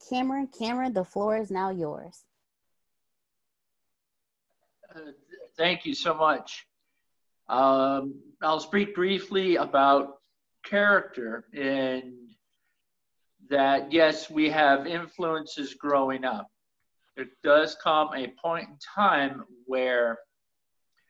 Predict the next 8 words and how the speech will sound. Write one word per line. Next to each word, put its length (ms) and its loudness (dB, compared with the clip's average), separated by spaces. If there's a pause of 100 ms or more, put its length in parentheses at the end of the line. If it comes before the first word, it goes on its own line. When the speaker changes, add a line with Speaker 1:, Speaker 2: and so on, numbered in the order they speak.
(340)
Speaker 2:
we 180 2
then 300 2
become 380 -2
responsible 1120 0 (1200)
for 320 4
our 320 4
own 340 2
character. 640 -2